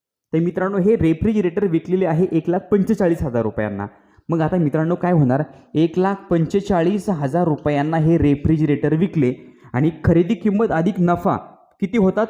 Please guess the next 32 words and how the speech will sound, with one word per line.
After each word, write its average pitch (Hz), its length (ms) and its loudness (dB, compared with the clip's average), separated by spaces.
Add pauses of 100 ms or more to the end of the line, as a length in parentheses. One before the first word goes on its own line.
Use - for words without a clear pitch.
एक 180 180 0
लाख 175 140 0
चाळीस 156 380 0
हजार 123 280 0 (300)
म्हणजे 127 520 0 (380)
एक 151 200 0
लाख 185 140 2 (120)
पंचेचाळीस 190 720 0
हजार 165 280 0
मधून 156 280 0
आपण 143 320 -2
एक 135 220 0
लाख 135 100 0
चाळीस 147 360 0
हजार 123 240 -2
जर 139 180 -2 (160)
वजा 123 260 0
केले, 123 300 -2 (400)
तर 131 60 0
मित्रांनो, 120 420 0
या 113 120 2
ठिकाणी 113 400 -2
पाचाशी 110 600 -4
पाच, 104 400 -4
चारातनं 113 340 -2
चार 117 260 -2
गेले 113 160 -2
शून्य. 120 380 -2 (540)
अ, 120 220 2
बघा, 139 340 0 (460)
अ, 135 60 -4 (260)
पाच 196 380 -2